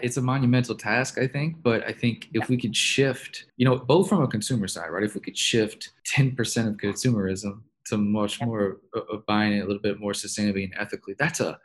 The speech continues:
Speaker 2: Yep.
Speaker 1: tremendous shift, right? And same with capital. If you can allocate five percent of, of traditional
Speaker 2: Exactly.
Speaker 1: capital just to, to, you know, sustainable approaches, right? And sort of just different,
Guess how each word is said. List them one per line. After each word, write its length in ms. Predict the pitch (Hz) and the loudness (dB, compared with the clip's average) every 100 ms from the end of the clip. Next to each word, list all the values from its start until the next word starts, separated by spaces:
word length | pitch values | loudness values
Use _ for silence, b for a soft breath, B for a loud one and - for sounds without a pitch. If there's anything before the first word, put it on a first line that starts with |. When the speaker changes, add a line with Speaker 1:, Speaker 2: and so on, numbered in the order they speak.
| B | B
Speaker 2:
Yep. 80 | B B _ _ - - | B B _ _ -6 -2
Speaker 1:
tremendous 760 | - 208 175 185 180 139 101 - | 4 4 4 4 2 0 -2 -4
shift, 360 | - - - - | -8 -12 -8 0
right? 220 | 117 - | 2 4
And 120 | 131 | 2
same 260 | - 151 147 | 2 2 2
with 200 | 123 - | 2 -2
capital. 300 | 147 92 95 | -4 -4 -6
If 80 | - | -6
you 60 | |
can 100 | - | -4
allocate 600 | 123 131 123 127 110 101 - - | 0 0 0 0 0 0 -6 0
five 240 | 131 165 | 2 2
percent 400 | 160 - 78 80 - | 0 -4 -8 -12 -14
of, 80 | 104 - | -14 -4
of 40 | |
traditional 400 | 226 214 190 240 240 - 165 | 0 0 4 4 4 4 0
Speaker 2:
Exactly. 40 | 139 | 2
Speaker 1:
capital 420 | 127 107 - 104 | 2 0 0 -2
just 380 | 107 135 147 - | 4 4 4 2
to, 280 | 139 117 110 - | 4 4 2 -4
to, 520 | - 117 117 110 73 - | 4 4 6 2 0 -2
you 80 | 123 | 0
know, 120 | 117 | 2
sustainable 640 | 104 117 - 117 113 107 104 | 0 -2 0 0 2 2 0
approaches, 500 | - 110 110 98 101 | 0 -2 0 -4 0
right? 200 | 98 104 | 0 0
And 240 | 98 101 | -2 -6
sort 180 | - 107 | -2 -2
of 60 | 101 | -2
just 240 | 104 - | -6 -2
different, 440 | 110 107 110 101 | -2 0 -2 -2